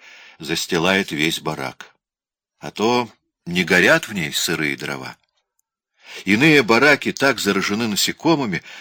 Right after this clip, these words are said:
что не помогают четырёхдневные серные окуривания. И если летом уходят зэки спать в зоне на земле,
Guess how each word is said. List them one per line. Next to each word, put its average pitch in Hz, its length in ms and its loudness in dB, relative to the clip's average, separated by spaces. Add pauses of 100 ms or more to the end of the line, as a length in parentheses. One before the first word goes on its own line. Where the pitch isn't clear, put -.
(220)
что - 220 2
не 107 120 2
помогают 110 840 2
четырёхдневные 113 1000 0
серные 113 600 2
окуривания. 87 800 -2 (680)
И 85 80 -6
если 92 400 0
летом 101 400 2
уходят 92 460 -2
зэки - 360 -2
спать - 420 -2
в 71 100 -12
зоне 80 460 -2 (280)
на 80 140 -10
земле, 85 480 0